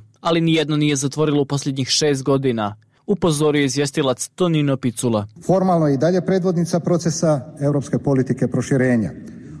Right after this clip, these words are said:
Speaker 2: U praksi, proširenje Evropske unije je dobilo novu političku relevantnost. Nakon ruske agresije na Ukrajinu, lista država kandidatkinja se proširila, ali gotovo su sve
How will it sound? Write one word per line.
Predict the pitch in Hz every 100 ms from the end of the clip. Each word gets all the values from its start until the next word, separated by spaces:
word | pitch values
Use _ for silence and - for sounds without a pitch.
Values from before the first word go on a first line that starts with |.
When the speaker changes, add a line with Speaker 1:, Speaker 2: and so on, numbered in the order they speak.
| -
Speaker 2:
U | -
praksi, | - 151 170 - 185 156
proširenje | 147 123 143 139 151 143 139
Evropske | 135 139 - 147
unije | 151 151
je | 131
dobilo | 113 143 131 120
novu | 113 170 151 123 - -
političku | 131 139 135 - 123
relevantnost. | 113 113 113 160 170 170 143 - - - -
Nakon | - 180 170
ruske | 160 170 - 135 -
agresije | - 127 147 147 -
na | 117
Ukrajinu, | 160 165 170 156 156 143 -
lista | 131 143 131
država | 120 131 131 117
kandidatkinja | 127 117 131 135 - 117
se | 92 117
proširila, | 117 101 160 170 165 143 - - - -
ali | 170
gotovo | 165 208 208 185 175
su | -
sve | 139 196